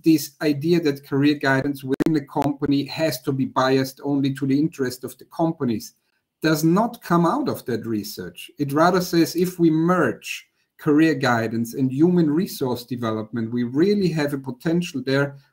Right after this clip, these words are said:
to reach more workers. And that's also my final message.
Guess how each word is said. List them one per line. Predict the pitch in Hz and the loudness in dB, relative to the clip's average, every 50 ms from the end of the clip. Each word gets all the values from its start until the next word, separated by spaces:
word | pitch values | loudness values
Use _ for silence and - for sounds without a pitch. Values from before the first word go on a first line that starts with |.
| _ _ _ | _ _ _
to | - 127 123 123 | -8 -6 -2 2
reach | 143 156 160 - - - - | 4 4 4 2 -2 -6 -4
more | 127 127 135 139 147 147 | -2 0 2 4 4 4
workers. | 139 135 131 123 120 - - 170 196 185 - - - - _ _ - | 4 4 2 2 0 0 -2 -2 -2 -2 -6 -12 -18 -20 _ _ -6
And | 143 143 156 | -2 0 2
that's | 151 151 - - | 2 0 0 0
also | 156 143 143 139 151 | 0 0 0 0 -2
my | 147 147 135 131 | -2 -2 -2 -2
final | 135 - 143 131 135 147 143 139 | -2 -2 0 0 2 2 2 2
message. | 135 135 135 151 147 - - 156 170 180 - - | 2 2 2 2 0 -2 -4 -6 -6 -6 -10 -16